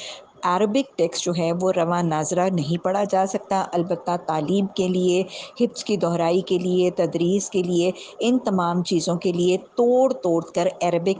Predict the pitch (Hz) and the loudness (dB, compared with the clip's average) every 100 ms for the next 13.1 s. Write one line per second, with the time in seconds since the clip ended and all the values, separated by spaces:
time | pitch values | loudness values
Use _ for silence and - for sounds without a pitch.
0 | - 165 160 - 165 151 147 156 147 185 | -2 -4 -2 -4 -2 -2 0 0 0 -2
1 | - 185 196 196 202 208 196 185 160 165 | -2 -2 0 2 2 2 0 0 0 0
2 | 175 175 160 147 196 180 180 190 202 - | -2 -2 -2 0 0 2 2 2 0 -4
3 | - _ _ - - - - 196 170 180 | -20 _ _ -20 -20 -6 -2 0 2 2
4 | 190 - 196 - 247 202 180 180 180 185 | 0 0 -2 -2 0 0 0 0 2 0
5 | 175 165 156 185 170 202 208 208 208 208 | 2 -2 0 -2 0 0 0 2 0 2
6 | 226 - - - 208 190 175 170 208 190 | 0 -2 -10 -4 -2 0 0 0 -2 0
7 | 170 170 202 180 196 185 190 185 170 175 | 0 0 0 0 0 0 2 2 2 0
8 | 175 180 165 170 170 165 160 160 156 165 | 0 -2 0 -2 -2 -2 0 0 -2 -4
9 | 151 185 - 208 - 175 170 156 156 170 | -2 -2 0 -2 0 -2 0 -2 -2 -4
10 | 160 156 - 160 160 151 160 165 165 226 | -2 -2 0 -2 0 -2 0 0 0 0
11 | 208 175 165 143 151 143 151 156 165 165 | 0 -2 -2 -2 -2 -2 0 0 0 -2
12 | - 156 - - - - 240 247 247 240 | -4 -6 -6 -6 -6 -2 0 4 4 4
13 | - | 0